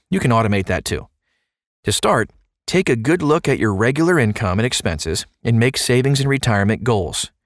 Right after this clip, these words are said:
Now, divide those yearly savings goals by twelve and set up an automatically monthly deposit that goes toward your savings goals. I personally use Capital One three sixty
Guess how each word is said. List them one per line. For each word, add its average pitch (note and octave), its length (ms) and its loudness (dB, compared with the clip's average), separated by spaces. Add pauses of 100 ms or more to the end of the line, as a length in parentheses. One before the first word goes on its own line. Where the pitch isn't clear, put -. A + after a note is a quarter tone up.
(380)
Now, C#3 360 0 (180)
divide A#2+ 360 2
those D3+ 220 2
yearly D#3+ 400 2
savings A2+ 480 2
goals G2+ 260 0
by B2+ 160 -2
twelve E2 460 -4 (240)
and A2 160 0
set C3 220 2
up C3+ 160 2
an G#2+ 140 0
automatically A#2+ 680 4
monthly G#2+ 460 2
deposit G#2 640 -2
that F#2+ 160 -4
goes G#2 260 0
toward G2 320 -2
your A#2 80 0
savings B2 440 0
goals. F2 360 -4 (720)
I C#3 120 0
personally G#3+ 480 0
use A#2+ 280 2
Capital C#3 380 0
One A2+ 160 2
three A2+ 200 -2
sixty - 440 -4